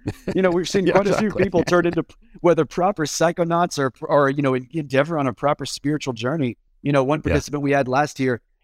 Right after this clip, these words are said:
Speaker 1: he came to work on, you know, he had treatment-resistant depression for over thirty years,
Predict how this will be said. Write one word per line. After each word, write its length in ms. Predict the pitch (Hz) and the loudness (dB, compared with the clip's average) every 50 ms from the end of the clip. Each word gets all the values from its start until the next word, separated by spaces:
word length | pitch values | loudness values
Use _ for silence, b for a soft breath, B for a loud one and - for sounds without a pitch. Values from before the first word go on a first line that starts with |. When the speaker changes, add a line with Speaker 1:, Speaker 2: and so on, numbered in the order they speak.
| _ _ _ | _ _ _
Speaker 1:
he 180 | - 170 165 | -2 -2 -2
came 320 | - - 160 156 151 139 127 | 0 -2 -2 0 0 0 2
to 260 | 143 135 131 135 131 - | 2 2 2 0 -4 -6
work 240 | 139 151 151 123 - | -4 -4 -4 -2 0
on, 220 | 139 131 123 127 | -2 -2 -2 -6
you 100 | 147 151 | -6 -4
know, 80 | 135 123 | -2 0
he 100 | 127 143 | 2 0
had 120 | 147 - | 0 -2
treatment-resistant 640 | - - 170 165 151 143 135 120 110 147 131 - 147 | -2 -6 -6 -6 -6 -6 -6 -4 -4 -4 -6 -6 -8
depression 420 | - - - 135 139 139 - - 123 | -10 -6 -2 0 0 0 0 -4 -6
for 160 | - - 131 | -2 -2 -2
over 140 | 127 117 110 | 0 -2 -4
thirty 320 | 101 - 156 156 147 139 | -4 0 0 2 2 2
years, 460 | 131 127 131 135 131 131 120 - - | 0 2 2 2 2 2 0 -4 -10